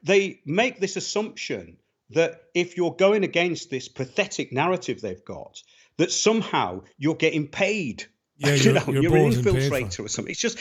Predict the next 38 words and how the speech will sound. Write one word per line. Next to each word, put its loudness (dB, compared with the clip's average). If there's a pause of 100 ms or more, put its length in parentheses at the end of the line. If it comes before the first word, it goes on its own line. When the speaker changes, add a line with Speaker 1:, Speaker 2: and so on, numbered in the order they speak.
(120)
Speaker 1:
it's, -2 (100)
well, 4 (520)
this 2
is -4
like 4
what -2
the -4
Truth -2
or 0
Industrial -2
Complex 0
do, -6
but -4
I 2
mean, 2 (240)
this 2
is -4
what -2
they 4
do -2
as -10
well. -8
It's, -6
<laughs> -
it's 0
incredible, 0
isn't -6
it? -16
Speaker 2:
Yeah, 2
it 0
is. 0
It's -2
absolutely -4
bizarre, -4
really. -4
And -2
again, 0
so -2